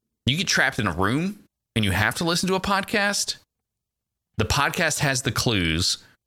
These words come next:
wrapped in an investigative journalism story that's ten episodes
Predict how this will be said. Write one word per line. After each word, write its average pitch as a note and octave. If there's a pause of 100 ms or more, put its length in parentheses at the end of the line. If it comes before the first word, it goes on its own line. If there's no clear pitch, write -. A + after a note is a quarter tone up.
(340)
wrapped A#2
in G#2+ (100)
an G#2
investigative F#2+
journalism E2+ (460)
story F2 (180)
that's E2+
ten A#2
episodes D2+